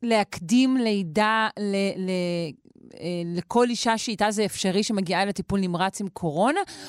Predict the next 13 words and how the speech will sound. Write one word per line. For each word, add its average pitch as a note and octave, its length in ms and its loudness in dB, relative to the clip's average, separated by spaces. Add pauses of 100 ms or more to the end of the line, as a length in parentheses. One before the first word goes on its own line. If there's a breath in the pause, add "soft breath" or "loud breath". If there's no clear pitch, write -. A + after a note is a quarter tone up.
(160 loud breath)
או B3 60 2
שיש E4 300 0
איזושהי E4+ 300 0
נקודה C4 640 2 (680)
מיוחדת C#4 920 2 (280)
ואישית G#3+ 720 0
ל-, F#3+ 420 -2
לכל B3+ 320 2
יולדת A3+ 440 2
שבה G#3 280 0
היית A#3+ 180 -2
אומר, A3 260 0 (240)
"עכשיו"? A3+ 380 0